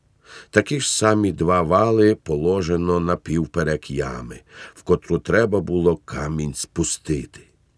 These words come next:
Робітники окружили його з дрюками в руках, мов ладились буками всилувати його до руху і зламати його камінну упертість. Деякі жартували і сміялися,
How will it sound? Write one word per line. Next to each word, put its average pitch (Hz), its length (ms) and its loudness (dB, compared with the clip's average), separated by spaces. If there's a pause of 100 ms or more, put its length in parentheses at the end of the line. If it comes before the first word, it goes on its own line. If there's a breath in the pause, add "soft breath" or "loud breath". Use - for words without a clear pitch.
(440 loud breath)
Робітники 98 600 -2
окружили 101 720 2
його 82 280 2
з - 120 -10
дрюками 107 580 0
в 95 100 -2
руках, 95 580 -4 (240 loud breath)
мов 78 260 2
ладились 85 840 0
буками 92 760 -2
всилувати 90 880 2
його 82 260 2
до 73 180 0
руху 85 520 -2 (280 loud breath)
і 78 120 -4
зламати 85 680 0
його 85 300 2
камінну 80 840 0
упертість. - 1080 -8 (520)
Деякі 98 500 2
жартували 85 720 2
і 76 40 0
сміялися, 90 920 0